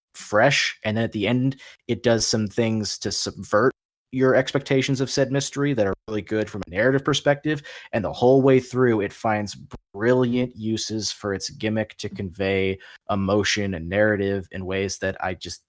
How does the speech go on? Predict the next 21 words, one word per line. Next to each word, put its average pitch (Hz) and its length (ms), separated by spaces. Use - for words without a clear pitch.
didn't 92 300
expect. - 500
It's, - 220
it's, - 240
it, 123 180
it's 139 120
probably, 143 680
no, 143 140
no, 110 120
it 123 180
is, 131 360
I 117 100
think, 107 360
the 117 240
most 123 500
well 120 360
put 139 340
together 107 580
and 104 160
ambitious 101 680
film 87 540